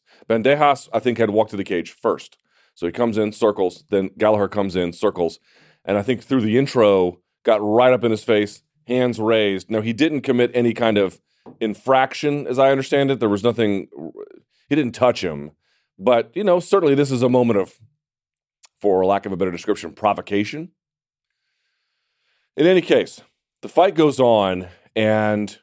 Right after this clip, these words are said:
Bandejas, who is a very talented guy, does what I think Jack Slack calls the Dutch hand trap, where he pulls down one hand with your lead hand, right? So if you're standing this way, they take their lead hand, they pull it down, they create a firing lane,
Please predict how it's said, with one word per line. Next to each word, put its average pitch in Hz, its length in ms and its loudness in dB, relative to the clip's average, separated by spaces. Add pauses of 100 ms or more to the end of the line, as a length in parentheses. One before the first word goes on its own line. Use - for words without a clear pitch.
(640)
Bandejas, 117 600 2
who 113 120 0
is 98 80 -2
a 92 80 -2
very 110 360 0
talented 90 460 -4
guy, 78 400 -4 (420)
does 113 260 0
what 110 140 2
I 107 100 2
think 127 220 -2
Jack 113 240 2
Slack 113 260 0
calls 101 320 0
the 95 260 -4
Dutch 104 280 -2
hand 107 260 -2
trap, 123 340 -2 (600)
where 101 160 2
he 107 120 -6
pulls 123 460 -2
down 113 360 2
one 113 220 2
hand 110 440 0
with 95 200 -6
your 104 180 2
lead 107 280 -2
hand, 87 340 -4
right? 92 200 -2
So 101 100 -10
if 87 80 -8
you're 98 120 -4
standing 104 320 -2
this 101 200 -4
way, 87 380 0 (300)
they 107 100 0
take 107 260 -2
their 107 160 2
lead 101 220 -2
hand, 95 220 -2
they 92 80 -2
pull 107 260 -2
it 85 80 -6
down, 104 240 0
they 90 80 -4
create 95 260 -2
a 85 60 -10
firing 95 520 2
lane, 85 360 -4